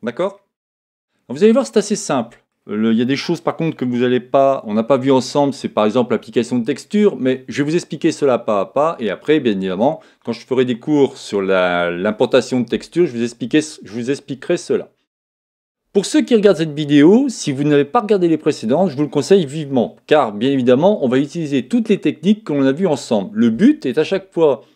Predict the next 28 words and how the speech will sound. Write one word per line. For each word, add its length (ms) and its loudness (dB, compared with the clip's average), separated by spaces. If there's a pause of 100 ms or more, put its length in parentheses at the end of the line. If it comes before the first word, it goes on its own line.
(120)
de 80 -6
faire 260 -6
progresser 720 2
les 120 2
cours 300 2
ou 60 4
les 100 2
vidéos 560 0 (320)
pour 160 2
qu'on 120 -2
utilise 260 -6
les 80 4
différents 400 -4
outils. 400 -10 (480)
Sur 140 -2
SketchUp 480 -2
Free 260 0
ou 80 -2
SketchUp, 640 -2
euh, 160 4
en 140 0
général, 540 0
il 60 -16
n'y 60 0
a 60 0
pas 240 -8
tellement 320 0
d'outils. 420 -12